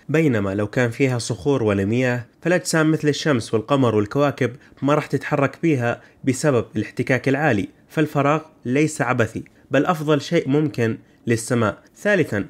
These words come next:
هو استشهد بتفسير ابن كثير أن السماء قبة، فحطوا ببالكم هذا الإشي لأنه راح نستخدم نفس التفسير بنفس السطر ضده.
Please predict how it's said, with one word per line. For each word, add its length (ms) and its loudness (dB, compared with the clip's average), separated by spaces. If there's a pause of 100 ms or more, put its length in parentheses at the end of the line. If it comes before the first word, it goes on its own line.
(260)
هو 80 2
استشهد 520 -2
بتفسير 540 0
ابن 200 0
كثير 400 -4 (360)
أن 160 2
السماء 380 -2
قبة، 440 -2 (180)
فحطوا 380 0
ببالكم 500 0
هذا 240 2
الإشي 380 -2 (240)
لأنه 260 2
راح 160 -2
نستخدم 560 0
نفس 260 -2
التفسير 560 -2 (300)
بنفس 320 0
السطر 480 0 (220)
ضده. 320 0